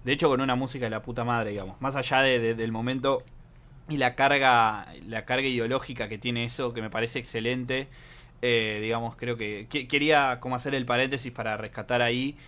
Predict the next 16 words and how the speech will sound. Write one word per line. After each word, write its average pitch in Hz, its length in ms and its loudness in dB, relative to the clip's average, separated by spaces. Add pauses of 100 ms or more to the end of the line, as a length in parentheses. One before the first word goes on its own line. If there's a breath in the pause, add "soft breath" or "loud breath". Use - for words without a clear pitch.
(140 soft breath)
cuando 107 540 -4
Ernie 113 260 -2
decía 117 360 0
de, 107 320 -4
de, 104 280 -10
de, 107 180 -8
de 107 140 -6
poder 123 200 0
disfrutarla 123 440 -2
en 117 60 -4
el 110 100 -4
cine, 123 320 -4
de 110 140 -2
lo, 107 220 -6
de 110 120 -8
la, 104 480 -8